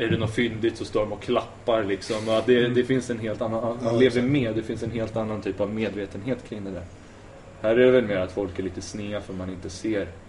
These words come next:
Speaker 1: ett halvt
Speaker 3: Ja, men det
Speaker 1: inkast och
Speaker 3: fanns
Speaker 1: massa
Speaker 3: ju
Speaker 1: dravel nere på, på ena
Speaker 3: Som
Speaker 1: planhalvan.
Speaker 3: polismördarhyllningar och grejer som har varit när det var riktiga snedtramp, då kan man ju tycka att det är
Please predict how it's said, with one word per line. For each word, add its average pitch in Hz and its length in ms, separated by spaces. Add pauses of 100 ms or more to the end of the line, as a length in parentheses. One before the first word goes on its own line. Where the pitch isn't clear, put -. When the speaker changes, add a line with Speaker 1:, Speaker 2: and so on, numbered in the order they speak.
(960)
Speaker 1:
ett 104 160
halvt 104 340
Speaker 3:
Ja, 117 80
men 104 80
det 98 60
Speaker 1:
inkast 113 300
och 151 60
Speaker 3:
fanns 123 120
Speaker 1:
massa 151 260
Speaker 3:
ju 131 120
Speaker 1:
dravel 110 480
nere 104 260
på, 101 320 (140)
på - 100
ena 101 80
Speaker 3:
Som 98 160
Speaker 1:
planhalvan. 120 160
Speaker 3:
polismördarhyllningar 139 960
och 117 80
grejer 113 180
som 120 120
har 120 80
varit 113 160
när 120 60
det 123 80
var 123 120
riktiga 117 500
snedtramp, 110 540
då 127 100
kan 123 180
man 123 80
ju 113 120
tycka 113 120
att 110 120
det 113 120
är 110 80